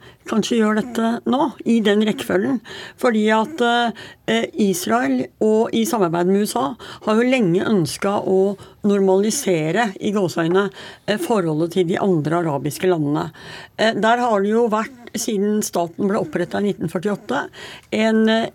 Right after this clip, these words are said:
slags, eh, krigstilstand, selv om disse landene her aldri har vært i krig med Israel. Eh, men allikevel så har det vært sånn at araberne har stått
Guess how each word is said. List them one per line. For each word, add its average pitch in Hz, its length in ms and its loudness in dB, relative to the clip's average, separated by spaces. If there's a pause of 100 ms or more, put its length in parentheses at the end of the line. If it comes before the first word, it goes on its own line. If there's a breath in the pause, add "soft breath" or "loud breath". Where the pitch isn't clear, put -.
(160)
slags, - 480 -6
eh, 208 240 -2
krigstilstand, 190 960 -4 (300 loud breath)
selv 202 220 2
om 202 40 4
disse 175 240 0
landene 190 580 2
her 202 220 0
aldri 165 200 0
har 160 120 -2
vært 160 120 -10
i - 20 -6
krig 170 240 -4
med 185 160 2
Israel. 247 340 -4 (500 loud breath)
Eh, 240 240 2
men 240 200 0
allikevel 254 500 0
så 247 220 -2
har 240 60 -2
det 226 100 -2
vært 233 180 -2
sånn 202 220 -2
at 208 160 -6
araberne 180 480 0
har 220 100 -2
stått 214 380 -6